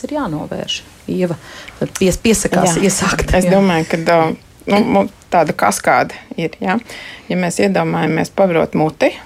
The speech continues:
Speaker 2: tad, ā, mēle uzreiz noiet, tā kā paliek apakšā, jo mēle ir stiprinās vairāk tā kā apakšžoklī. Pie normālas pozīcijas aiztaisot muti ciet, mē-, mēle atrodas arī sta-, augšžoklī.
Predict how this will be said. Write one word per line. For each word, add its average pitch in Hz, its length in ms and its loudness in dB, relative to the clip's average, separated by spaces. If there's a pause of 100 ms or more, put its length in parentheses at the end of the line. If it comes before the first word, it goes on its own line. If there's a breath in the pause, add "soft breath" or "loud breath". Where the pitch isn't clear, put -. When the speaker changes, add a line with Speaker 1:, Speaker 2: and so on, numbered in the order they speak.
(140 loud breath)
Speaker 2:
tad, 180 260 -2
ā, 170 260 0
mēle 208 520 2 (220 loud breath)
uzreiz 185 420 0
noiet, 180 460 -2 (340 loud breath)
tā - 120 -6
kā - 160 -2
paliek 175 380 2
apakšā, - 540 -2
jo 160 120 0
mēle 185 380 2
ir - 140 -16
stiprinās - 640 -4
vairāk 190 280 -2
tā 160 140 -4
kā 156 140 2
apakšžoklī. 302 640 2 (960 loud breath)
Pie 180 220 2 (100)
normālas 185 580 2
pozīcijas 175 720 0 (360 loud breath)
aiztaisot 175 480 -2
muti 196 320 0
ciet, 208 220 2
mē-, 180 280 0
mēle 185 340 4
atrodas 170 400 0
arī 165 320 0
sta-, - 280 -2
augšžoklī. - 720 0